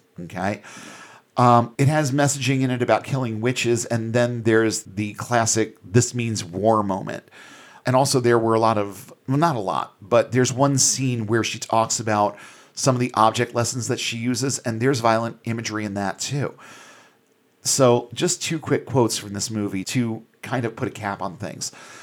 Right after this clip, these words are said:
And this is their illustrious leader, Becky Fishwife, I mean, uh, Fisher, Becky Fisher, talking about Harry Potter. She says, "Let me say this about Harry Potter.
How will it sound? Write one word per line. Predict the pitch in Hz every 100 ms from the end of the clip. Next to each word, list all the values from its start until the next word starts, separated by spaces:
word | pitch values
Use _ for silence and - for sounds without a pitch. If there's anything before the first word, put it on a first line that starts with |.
| - - _
And | - 123 120 120 - _ -
this | 120
is | 131
their | 127 113
illustrious | 117 - 113 107 -
leader, | 113 104 101
Becky | - 110 107
Fishwife, | - 110 - 104 101 101
I |
mean, | 101 95
uh, | 107 - -
Fisher, | 117 - 98 98 _ _ _ -
Becky | 110 113
Fisher, | - 127 117 92 90 90 - - - - _ _ _ -
talking | 127 117 107 104 107 - _ _ -
about | 120 113 110 -
Harry | 123 110 107
Potter. | - 117 95 -
She | -
says, | 107 113 101
"Let | 101 110 139 147
me |
say | 131 - 113
this | 107 -
about | 107 101
Harry | 98 101 92
Potter. | - 101 - 50